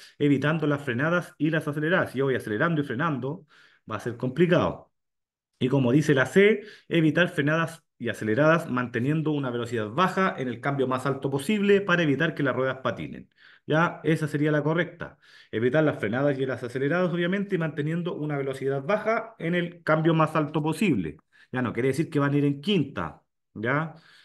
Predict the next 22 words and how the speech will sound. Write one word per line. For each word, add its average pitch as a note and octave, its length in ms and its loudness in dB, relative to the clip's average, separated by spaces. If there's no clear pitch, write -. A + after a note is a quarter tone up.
Si A#2+ 160 -4
van C3+ 180 2
a B2 80 0
diez C#3+ 200 0
kilómetros C#3+ 500 0
por D3 120 0
hora, D#3+ 140 0
por D3 120 -2
ejemplo, D3 380 -4
quince D#3+ 360 0
kilómetros D3 400 -2
por D3 180 -2
hora, D#3 180 -2
podrían A#2 300 -4
ir A2 100 -4
en F#2+ 140 -4
tercera, F3 560 4
por C#3 100 4
ejemplo, D3+ 560 2
una C#3 120 0
velocidad C#3+ 480 4
que, C#3+ 360 4